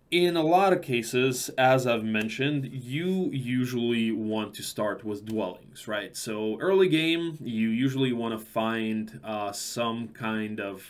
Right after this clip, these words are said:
dwelling, like a free dwelling, uh, devil dwelling, or at least the, uh, pit lord dwellings, and use that, hopefully not die taking them, and use that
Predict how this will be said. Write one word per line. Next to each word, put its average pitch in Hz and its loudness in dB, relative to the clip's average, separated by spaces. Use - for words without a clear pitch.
dwelling, 110 -2
like 98 -6
a - -14
free 156 2
dwelling, 127 2
uh, 101 -4
devil 123 2
dwelling, 113 -2
or 117 -2
at 113 -6
least 135 -2
the, 107 -6
uh, 98 -4
pit 113 -6
lord 104 -4
dwellings, 98 -10
and 127 2
use 147 -2
that, 117 0
hopefully 139 0
not 120 -2
die 117 0
taking 113 -4
them, 101 -10
and 117 -4
use 143 -2
that 131 -2